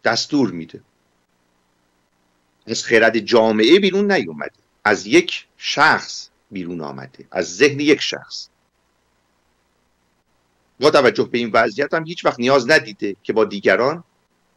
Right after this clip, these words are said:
به تضارب آرا بپردازه که اصلاً آیا تبیین من درسته یا غلط. <clears throat> پس بنابراین احکام الهی با عقلانیت متفاوتن،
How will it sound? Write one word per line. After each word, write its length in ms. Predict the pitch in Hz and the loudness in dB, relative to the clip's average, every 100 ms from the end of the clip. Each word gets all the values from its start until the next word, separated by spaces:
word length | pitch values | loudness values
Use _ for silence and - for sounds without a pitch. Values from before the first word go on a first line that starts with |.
| _ _ | _ _
به 300 | 104 123 135 131 | 2 4 4 0
تضارب 480 | 110 101 98 101 | 0 2 2 2
آرا 380 | 98 - 98 131 | 2 4 4 6
بپردازه 640 | 127 101 104 92 85 85 82 | 4 2 4 2 2 -4 -2
که 120 | - | -2
اصلاً 220 | 95 - | 0 -2
آیا 260 | 113 110 113 | -2 0 0
تبیین 460 | 110 101 - 113 120 | 0 -2 -2 -4 0
من 160 | 120 | -2
درسته 480 | 107 98 107 143 165 | -2 -2 0 0 0
یا 140 | 147 | 0
غلط. 420 | 135 90 82 73 _ _ _ _ _ _ _ _ - | 0 0 0 -4 _ _ _ _ _ _ _ _ -8
<clears throat> 320 | 233 - - | -6 -6 -2
پس 140 | 135 | -4
بنابراین 520 | 135 120 117 113 165 226 - | -2 -2 0 0 0 -2 -2
احکام 460 | 107 - 120 117 113 | -2 0 -2 -2 -2
الهی 640 | 113 113 110 98 151 208 - _ _ _ _ _ _ | 0 2 2 -2 -8 -10 -14 _ _ _ _ _ _
با 180 | - 127 | 0 2
عقلانیت 640 | 117 117 120 117 113 131 214 | 2 2 2 2 2 2 0
متفاوتن، 680 | 156 131 - 87 85 - | -2 -8 -6 -4 -6 -10